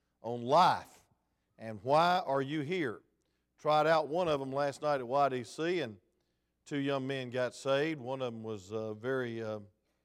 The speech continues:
distraught because he'd learned the night before that his mother had stage three cancer, and he didn't feel like living either. But after the message, he got a reason to live, amen, and got saved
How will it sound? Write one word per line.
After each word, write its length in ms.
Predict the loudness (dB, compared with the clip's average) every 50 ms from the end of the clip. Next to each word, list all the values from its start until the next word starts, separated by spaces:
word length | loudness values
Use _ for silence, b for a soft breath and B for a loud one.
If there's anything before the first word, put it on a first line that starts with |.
| _ _ -20
distraught 500 | -18 -18 -4 0 4 6 6 6 4 0
because 340 | -4 -4 -2 -2 -2 -2
he'd 180 | -4 -6 -8 -6
learned 280 | -4 -4 -4 -4 -4 -6
the 80 | -6
night 300 | -6 -4 -4 -4 -4 -6
before 360 | -10 -12 -8 -6 -4 -4 -4 -4
that 160 | -4 -6 -6
his 220 | -6 -8 -10 -10
mother 540 | -10 -6 -4 -2 -2 -2 -4 -6 -8 -10 -12 _ _ _ _ _ _ _ _ _ -20
had 160 | -18 -18 -18
stage 460 | -18 -10 -6 -4 -4 -4 -4 -8 -12 -10
three 180 | -8 -8 -8
cancer, 560 | -8 -10 -10 -8 -8 -10 -10 -12 -14 -14 -14 -16 _ _ _ _ _ _ _ _ _ _ _ _ _ _ _
and 100 | -14 -10
he 80 | -8
didn't 240 | -6 -6 -6 -8 -6
feel 140 | -4 -2 -2
like 200 | -2 -2 -4 -4
living 300 | -4 -6 -6 -6 -6 -6
either. 280 | -8 -8 -8 -12 -16 _ _ _ _ _ _ _ _ _ -12
But 80 | -6
after 260 | -4 -4 -4 -4 -6
the 100 | -8 -4
message, 560 | 0 2 2 2 0 -2 -6 -10 -10 -12 -16 _ _ _ _ _ _ _
he 80 | -12 -6
got 180 | -4 -2 -2 -2
a 60 | 0
reason 360 | 0 0 0 -2 -2 -6 -8
to 60 | -6 -4
live, 300 | -2 -2 -2 -2 -4 -8 -10 -12
amen, 380 | -10 -8 -8 -6 -8 -8 -10
and 100 | -12 -10
got 220 | -6 -6 -6 -6 -8
saved 560 | -4 0 2 4 4 4 2 0 -4 -8